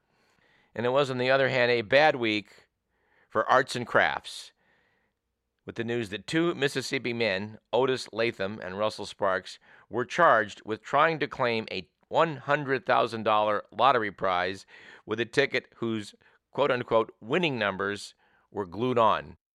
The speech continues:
And lastly, we'd have to say it was an ugly week for street cred, with the news that Death Row Records,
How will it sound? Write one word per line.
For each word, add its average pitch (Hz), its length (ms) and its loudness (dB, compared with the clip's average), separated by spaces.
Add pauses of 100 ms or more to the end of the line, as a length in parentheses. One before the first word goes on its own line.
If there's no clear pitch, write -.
(120)
And 113 140 -2
lastly, 127 840 2
we'd 110 120 -2
have 127 120 4
to 123 80 -2
say 123 180 0
it 110 80 -2
was 110 140 0
an 110 140 -4
ugly 131 320 2
week 117 300 -2
for 98 440 0 (260)
street - 500 -4
cred, 92 440 0 (1000)
with 113 140 -8
the 135 80 0
news 131 320 -2
that 110 260 -2 (160)
Death 151 380 2 (100)
Row 147 420 4
Records, 120 720 -2